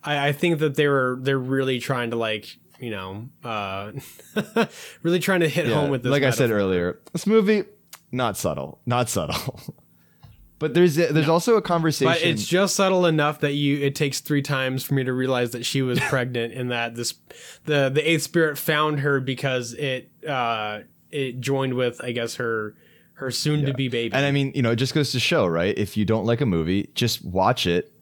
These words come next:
Speaker 2: until you're ready to die, and then you'll, you'll like it.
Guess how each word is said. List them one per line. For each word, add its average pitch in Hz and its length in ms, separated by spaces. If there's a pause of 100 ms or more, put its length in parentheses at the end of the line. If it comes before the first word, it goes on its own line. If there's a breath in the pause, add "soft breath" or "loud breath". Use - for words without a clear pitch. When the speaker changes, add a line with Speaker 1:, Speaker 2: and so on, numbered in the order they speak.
(420)
Speaker 2:
until 101 540
you're 98 240
ready 92 280
to 104 120
die, 87 460
and 98 120
then 110 200
you'll, 113 240
you'll 113 160
like 123 260
it. 67 220